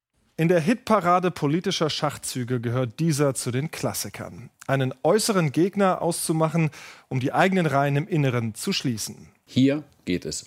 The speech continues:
Speaker 2: um uns. In Zeiten, in denen Europa seine Mitte sucht, kann eine klare Haltung zur Türkei hier wieder Vertrauen schaffen.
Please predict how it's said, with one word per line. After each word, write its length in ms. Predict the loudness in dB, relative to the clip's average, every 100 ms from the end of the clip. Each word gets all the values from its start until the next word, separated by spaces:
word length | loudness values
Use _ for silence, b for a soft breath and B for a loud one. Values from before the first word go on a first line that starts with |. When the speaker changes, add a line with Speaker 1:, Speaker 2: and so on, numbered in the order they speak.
| -6
Speaker 2:
um 180 | -6 -6 -10
uns. 360 | -10 -8 -8
In 180 | -2 0
Zeiten, 440 | 2 2 2 0 -2 B B B
in 120 | 0
denen 200 | 2 2
Europa 500 | 0 0 0 0 0
seine 300 | 0 0 0
Mitte 260 | 2 2 0
sucht, 340 | 0 -4 -6 -20 b b
kann 160 | -4 -2
eine 200 | 0 0
klare 480 | 0 -2 0 0 0
Haltung 320 | 0 2 0
zur 180 | 0 -2
Türkei 440 | -2 -2 -2 -2 -4
hier 420 | 0 2 2 0 -6
wieder 240 | -2 0
Vertrauen 500 | 0 -2 -2 -4 -4
schaffen. 360 | -4 -6 -8 -12